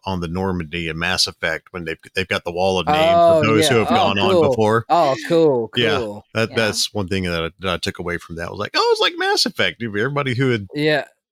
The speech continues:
Speaker 1: all the
Speaker 2: that's
Speaker 1: m-,
Speaker 2: cool.
Speaker 1: people who have died, and they had an in memoriam wall.
Speaker 2: I didn't watch,
Speaker 1: Mm.
Speaker 2: like I said, I didn't watch, of course, like I said, I didn't watch it, but, like, I saw, like, I, I don't think it was the day after it aired. I saw,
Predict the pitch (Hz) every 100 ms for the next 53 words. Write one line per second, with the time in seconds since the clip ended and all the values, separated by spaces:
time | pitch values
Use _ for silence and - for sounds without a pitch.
0 | _ 127 123 117 107 165 160 104 - _
1 | _ _ 135 135 113 110 101 87 101 104
2 | 95 90 90 82 85 90 95 92 92 95
3 | 98 92 98 95 82 80 80 85 - _
4 | _ _ _ _ 170 208 170 151 180 190
5 | 151 143 147 143 127 131 - 117 120 110
6 | 113 110 117 135 - 113 120 120 131 131
7 | 143 127 120 113 117 113 _ 139 143 139
8 | 151 110 98 107 110 123 120 110 113 117
9 | 107 104 113 110 110 - 123